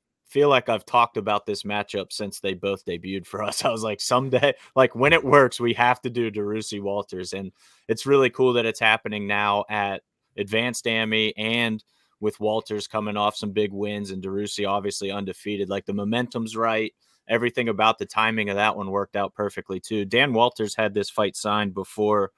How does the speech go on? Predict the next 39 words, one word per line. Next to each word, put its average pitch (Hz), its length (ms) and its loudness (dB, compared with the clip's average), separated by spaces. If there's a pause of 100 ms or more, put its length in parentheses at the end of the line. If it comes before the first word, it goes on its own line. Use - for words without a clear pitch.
(420)
DeRusi 107 440 -2
left 104 300 -4
the 98 140 -2
arena 107 500 -4
<laughs> - 600 -2
after 113 320 2
his 107 180 0
last 104 340 0
win. 110 260 -4
So 98 280 -4
Walters 107 460 -2
was 98 160 -6
chomping 107 360 -2
at 98 80 -8
the 95 80 -8
bit. 104 220 0
And 113 60 -10
we 127 100 -4
kinda 135 240 4
knew, 113 280 0
like, 104 240 -2 (380)
if 107 140 -2
DeRusi 117 440 -2
wins 107 280 -2
at 92 80 -6
bit 101 160 -2
B 101 80 -6
nineteen, 98 420 -6
we're 95 80 -4
gonna 98 240 -4
do 95 320 -4 (160)
DeRusi 98 320 -8
Walters 92 540 -6
at, 87 300 -6
uh, 90 160 -8
bit 92 200 -6
B 85 100 -14
twenty. 95 340 -8
So, 92 320 -6